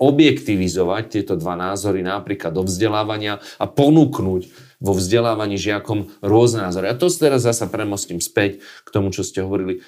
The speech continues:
No tak, e, nič sa nestalo. Nič sa naozaj na konci dňa nestalo. Vieme s tým žiť,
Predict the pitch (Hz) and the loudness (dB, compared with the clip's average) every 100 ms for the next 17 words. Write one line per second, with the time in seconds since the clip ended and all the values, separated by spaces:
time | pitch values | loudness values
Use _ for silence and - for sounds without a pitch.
0 | _ - 127 160 - - - 139 131 - | _ -6 -2 -2 -4 -4 0 2 0 -2
1 | 131 151 180 - - 160 143 127 - - | 2 2 2 -2 -2 0 2 0 -4 -10
2 | - - 113 123 127 - 104 95 98 101 | -10 -8 0 2 2 0 -4 -4 -4 -4
3 | 98 98 95 95 98 92 80 80 92 113 | -4 -4 -4 -6 -6 -6 -6 -4 -2 -4
4 | - 107 98 98 123 135 127 - 85 85 | -4 -4 0 2 2 2 0 -2 -4 2
5 | 135 135 - | 2 2 -2